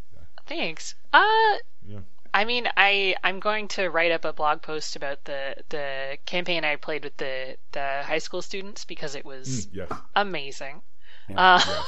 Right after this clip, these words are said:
Speaker 1: please share. I wanna read that,
Speaker 2: <laughs> they,
Speaker 1: yeah.
Speaker 2: they, they were great. <laughs> Uh,
Speaker 3: It's such a timely topic. I, I mean, so many, I know so many people whose kids are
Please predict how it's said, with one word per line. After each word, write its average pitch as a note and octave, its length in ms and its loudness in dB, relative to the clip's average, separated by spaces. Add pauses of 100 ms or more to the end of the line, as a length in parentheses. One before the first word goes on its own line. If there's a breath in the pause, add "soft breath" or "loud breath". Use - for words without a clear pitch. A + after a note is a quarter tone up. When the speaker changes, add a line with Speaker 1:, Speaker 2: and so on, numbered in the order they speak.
(100)
Speaker 1:
please A2 220 0
share. G#2 260 -2
I E2 40 -4
wanna D#3+ 160 -2
read D3 180 -4
that, D3 100 -4
Speaker 2:
<laughs> - 0 -
they, F3+ 180 2
Speaker 1:
yeah. D#3 140 -4 (100)
Speaker 2:
they, F#3+ 360 4
they F3+ 140 2
were E3 120 0
great. C#3+ 500 -4
<laughs> - 40 -6 (920 loud breath)
Uh, E3 260 0
Speaker 3:
It's C3+ 120 4
such D3+ 160 2
a C#3 100 6
timely B2+ 380 4
topic. G#2+ 380 0
I, A2 140 0 (140)
I B2 60 0
mean, A2 140 0
so C3 200 2
many, B2+ 420 -2 (280 soft breath)
I B2+ 80 -2
know B2+ 120 2
so D#3 200 2
many C3+ 160 2
people A2+ 300 0
whose A2 180 0
kids G#2+ 460 -2 (120)
are G2+ 440 0